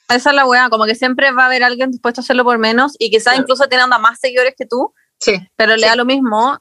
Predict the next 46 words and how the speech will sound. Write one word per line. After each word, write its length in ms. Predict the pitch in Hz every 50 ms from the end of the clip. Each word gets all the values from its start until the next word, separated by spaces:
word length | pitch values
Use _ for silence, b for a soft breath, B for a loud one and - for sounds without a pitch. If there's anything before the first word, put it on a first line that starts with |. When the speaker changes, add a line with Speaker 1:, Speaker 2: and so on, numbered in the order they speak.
| _ _
Speaker 1:
y 120 | - 220 220
pasa, 420 | 262 - - - - 214 214 214 220
y 40 |
es 100 | 226 240
como, 220 | 233 277 262 262 277
ah, 80 | 320 466 427
bueno, 200 | 453 440 415 349
filo, 300 | - - 415 285 226 220
como 200 | 226 220 233 233
Speaker 2:
Bueno, 280 | 226 226 220 226 240 233 - _ _ _ _ _
Speaker 1:
que 60 | - 196
Speaker 2:
de 100 | 208 220
hecho, 160 | 220 247 294
me 60 | 269
ha 40 | 254
pasado 580 | 247 240 - 247 254 262 262 254 226 214 - _ _ _ _ _ _ _ _
también 720 | - 185 190 196 190 202 220 254 269 277 285 285 294 285 _ _ _ _ _ _ _ _
un 120 | - 226 233
par 140 | 240 233 233
de 80 | 233 226
veces 240 | 240 240 - 262
que 100 | 262 -
es 60 | 240 240
como, 440 | - 247 247 240 233 226 220 220 -
"Ah, 300 | 254 277 285 285 277 277
pucha, 260 | - 269 269 - 277
es 60 | 240 -
que 100 | - 247
hay 40 | 233
gente 260 | - 294 294 285 302
que 80 | 262 247
tiene 160 | 247 247 254
el 100 | 254 220
doble 220 | 214 214 233 240
de 60 | 247
tus 140 | 240 254 -
seguidores 440 | - 240 233 220 208 208 214 254 254
y 60 | 254 220
cobra 260 | - 226 214 220 220
menos 200 | 208 202 214 208
que 120 | - 226 214
tú", 180 | - 202 190
y 60 | 190
es 60 | 208 202
como, 240 | - 240 233 226 226
"Ah, 220 | - 320 330 330